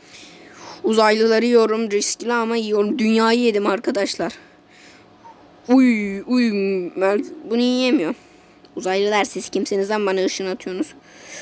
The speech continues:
Hmm, ve Jüpiter mi lan bu, ne? Bu şey de, aa, Neptün. Neptün'ü yedim. Yazıyormuş lan zaten orada. Niye zorluyorum ki? Şu altta yazıyordu değil mi yediklerimiz?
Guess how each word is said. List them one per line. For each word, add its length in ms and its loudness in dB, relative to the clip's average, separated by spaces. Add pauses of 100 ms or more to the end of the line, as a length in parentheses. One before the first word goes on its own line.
(380)
Hmm, 280 -2 (320)
ve 180 2
Jüpiter 460 -2
mi 180 -2
lan 220 -2
bu, 80 -2
ne? 200 -2 (1160)
Bu 280 -2
şey 300 2
de, 100 -4
aa, 180 0
Neptün. 500 -2 (200)
Neptün'ü 460 -2
yedim. 340 0 (840)
Yazıyormuş 560 -2
lan 120 -4
zaten 360 -6
orada. 280 -8
Niye 240 -6
zorluyorum 480 -2
ki? 160 -12 (960)
Şu 180 -8
altta 360 0
yazıyordu 560 -2
değil 100 -4
mi 100 -6
yediklerimiz? 640 -8